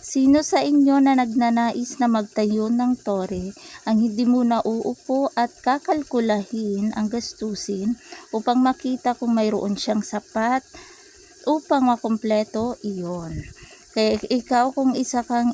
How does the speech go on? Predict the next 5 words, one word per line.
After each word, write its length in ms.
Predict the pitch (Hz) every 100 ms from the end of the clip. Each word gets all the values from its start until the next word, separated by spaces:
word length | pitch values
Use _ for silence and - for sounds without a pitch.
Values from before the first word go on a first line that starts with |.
| 233
engineer 640 | 226 208 220 226 226 208
o 160 | 220 220
inhinyero, 1120 | 220 220 214 214 214 208 196 190 196 220 285 - - - - - - - - -
kailangan 880 | 233 226 226 233 240 247 254 262 262 247 -
ay 400 | 254 277 302